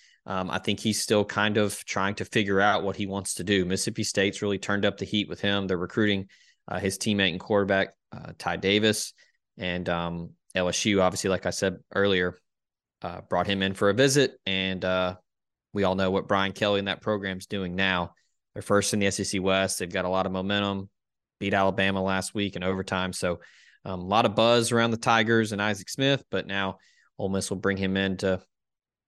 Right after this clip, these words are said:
you know, try to counter that momentum with some of their own.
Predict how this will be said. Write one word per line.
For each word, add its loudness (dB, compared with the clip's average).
you -2
know, -4
try 0
to 0
counter 2
that 0
momentum 0
with -8
some -6
of -6
their -4
own. -8